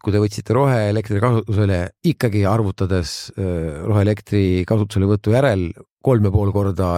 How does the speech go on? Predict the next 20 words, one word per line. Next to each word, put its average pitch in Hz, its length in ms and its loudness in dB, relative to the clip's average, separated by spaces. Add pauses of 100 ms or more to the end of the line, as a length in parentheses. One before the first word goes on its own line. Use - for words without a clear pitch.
jalajälg 87 420 0
vähenes. 87 400 -2
Kas - 180 -10 (380)
võib 110 160 0
ka 95 160 0
nii 90 320 2
väita, 92 320 0
sain 95 160 2
ma 92 80 2
õigesti 85 320 -2
aru? 78 160 -2 (960)
Või 143 120 4
see 147 140 2
oli 139 100 2
ainult 143 300 0
ikkagi 123 320 -2 (140)
hoone 123 400 0 (200)
kütte 120 360 -2
ja 101 520 0
jahutuskulude 95 760 -2